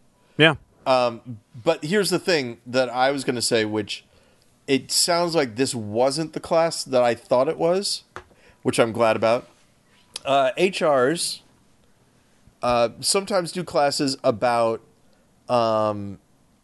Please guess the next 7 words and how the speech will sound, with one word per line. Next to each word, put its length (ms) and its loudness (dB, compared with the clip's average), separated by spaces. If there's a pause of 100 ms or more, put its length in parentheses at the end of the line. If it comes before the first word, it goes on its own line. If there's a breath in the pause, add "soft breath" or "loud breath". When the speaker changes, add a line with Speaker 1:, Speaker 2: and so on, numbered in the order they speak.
(1080)
Speaker 2:
uh, 380 -2
how 200 -6
do 80 -4
you 120 -4
say 200 0
it? 220 -4
Uh, 640 -2